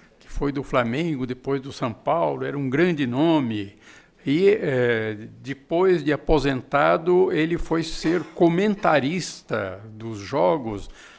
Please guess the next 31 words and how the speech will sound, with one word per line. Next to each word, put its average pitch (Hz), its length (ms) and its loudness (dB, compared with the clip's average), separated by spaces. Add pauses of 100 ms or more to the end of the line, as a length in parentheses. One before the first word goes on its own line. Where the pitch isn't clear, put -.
(160)
na 131 180 0
Rádio 139 340 2
Pan-Americana. 156 1040 -2 (640)
E 160 340 2
o 139 160 2
que 175 220 -4
eu 190 60 0
lembrava 165 760 0
é 160 220 0
que 170 640 -8 (140)
quando, 208 840 2
então, 151 500 2
iam 180 220 -4
dar 165 260 2
a 196 60 2
palavra 123 640 0
ao 135 120 2
Leônidas, 127 880 0 (440)
o 156 60 -4
locutor 170 500 2
dizia: 135 320 -4
"Agora 220 420 0
vamos 208 480 -2
ouvir 165 640 0
Leônidas 165 580 0
da 160 160 -2
Silva, 113 460 -6
o - 20 -2
homem 185 360 6
que 196 120 -4
conhece 190 800 0